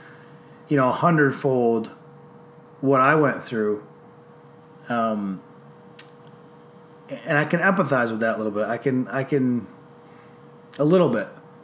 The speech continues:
So no excuses whatsoever. You know, part of my emotion was anger, uh, frustration, sadness, empathy.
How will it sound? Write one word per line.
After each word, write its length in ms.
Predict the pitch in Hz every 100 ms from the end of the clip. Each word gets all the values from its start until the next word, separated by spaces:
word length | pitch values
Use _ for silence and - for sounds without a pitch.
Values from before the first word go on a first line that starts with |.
| - - - - - - -
So 380 | - 143 135 151
no 280 | 170 190
excuses 560 | 151 - 180 170 143 123
whatsoever. 800 | 135 151 - 143 135 117 107 - - - -
You 80 | 131
know, 100 | 123
part 260 | - 156 147
of 60 |
my 140 | 143 139
emotion 420 | 139 139 139 131
was 140 | 123
anger, 560 | 127 131 123 113 104 - - - - -
uh, 180 | 120 120
frustration, 880 | - 139 - 135 123 117 113 110 104 - - - - -
sadness, 840 | - 147 139 131 120 104 - - - - - -
empathy. 600 | 143 143 - 117 107